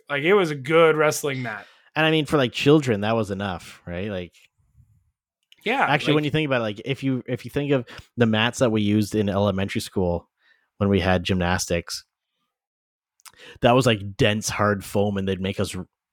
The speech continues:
Speaker 2: do somersaults on that, you know, and you'd roll, and, like, your spine would <laughs> just, just be, like, crushed along the mat because it was not soft at all.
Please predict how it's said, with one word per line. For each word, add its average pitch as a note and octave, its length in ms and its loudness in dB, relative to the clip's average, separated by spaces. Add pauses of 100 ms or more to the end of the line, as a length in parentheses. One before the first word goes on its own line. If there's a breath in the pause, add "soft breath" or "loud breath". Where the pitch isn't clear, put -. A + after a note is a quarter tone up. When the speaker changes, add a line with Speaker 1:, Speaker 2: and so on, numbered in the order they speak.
Speaker 2:
do G2+ 120 -2
somersaults G2+ 540 -2
on G#2+ 140 0
that, A2 280 0 (540 soft breath)
you G#2+ 80 0
know, G#2 100 2
and G2+ 120 0
you'd F#2+ 160 -4
roll, G2 280 0
and, G2+ 120 -4
like, F2+ 260 -8 (120)
your F#2+ 160 -8
spine F#2+ 520 -4
would G2+ 140 -4
<laughs> - 0 -
just, - 480 0 (1000 loud breath)
just C3+ 200 0
be, B2 100 2
like, G#2+ 340 -2
crushed - 720 -2 (440 loud breath)
along G#2 480 2
the G2 80 0
mat F#2+ 360 -2
because G2+ 300 -6
it F#2 80 -8
was - 420 -10
not F#2 380 -2
soft - 680 -2
at F2 200 -2
all. E2 420 -6